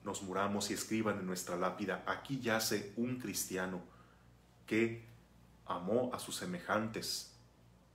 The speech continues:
e hizo por ellos lo que le hubiera gustado que hicieran por él", quienes lo lean puedan decir,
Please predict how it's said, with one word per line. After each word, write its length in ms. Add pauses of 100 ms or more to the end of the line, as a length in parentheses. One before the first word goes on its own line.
(180)
e 120
hizo 300
por 160
ellos 320
lo 120
que 100
le 100
hubiera 360
gustado 520
que 80
hicieran 420
por 180
él", 220 (880)
quienes 300
lo 120
lean 320
puedan 300
decir, 540